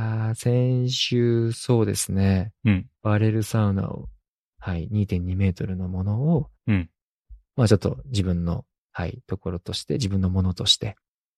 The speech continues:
Speaker 1: えー、施工していただいて、
Speaker 2: おう。
Speaker 1: 隣に五右衛門風呂を建て、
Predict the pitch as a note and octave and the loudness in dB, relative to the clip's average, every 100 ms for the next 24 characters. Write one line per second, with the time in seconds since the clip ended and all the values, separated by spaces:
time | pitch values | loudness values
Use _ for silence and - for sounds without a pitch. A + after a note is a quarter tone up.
0 | _ _ _ _ - - _ _ - F#2 | _ _ _ _ -20 -20 _ _ -8 -4
1 | E2+ E2+ - - F#2+ - - A#2 A2+ A#2 | -2 -2 -4 -4 -2 -2 -4 -6 -10 -14
2 | - - - - - G2+ F#2 F2+ - _ | -16 -20 -20 -18 -4 0 0 -4 -12 _
3 | - - F2+ F2+ G#2+ A#2 G#2 F#2 E2+ E2+ | -12 -6 -6 -2 -2 -2 2 2 0 -4
4 | G2+ - - - - - | -8 -12 -12 -16 -20 -20